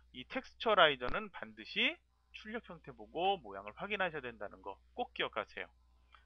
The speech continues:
자, 그럼 이 지금 캔버스로 해주시고 오케이를 해주시면 이제 출력 형태하고 똑같아졌죠? 자, 그러면은 사 번, 오 번, 육 번까지 또 완료가 됐으니까 또 저장 한번 합시다.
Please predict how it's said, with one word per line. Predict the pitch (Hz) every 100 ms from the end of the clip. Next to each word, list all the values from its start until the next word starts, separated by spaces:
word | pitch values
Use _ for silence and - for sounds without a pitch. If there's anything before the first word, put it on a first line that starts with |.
| -
자, | 113 113
그럼 | 131 170 156
이 | 135 -
지금 | 131 139 139
캔버스로 | 190 202 196 180 160
해주시고 | 165 160 165 - 160 190 208 214 - - - -
오케이를 | 117 127 - 165 156 151
해주시면 | 151 151 139 135 131 - - -
이제 | 127 151 156
출력 | - - 202 220
형태하고 | 196 165 143 117 113 -
똑같아졌죠? | 165 - 202 156 107 - 196 160 - - - - -
자, | 170 151
그러면은 | 147 196 185 175 175 175 175
사 | - 208
번, | 202 202
오 | - 131
번, | 143 135
육 | 165 -
번까지 | 196 180 165 135 -
또 | 143 - _ _ _ -
완료가 | 123 156 156
됐으니까 | 131 117 - 117 - 123 135
또 | 151
저장 | - 127 139
한번 | 127 120 117
합시다. | 127 - 156 220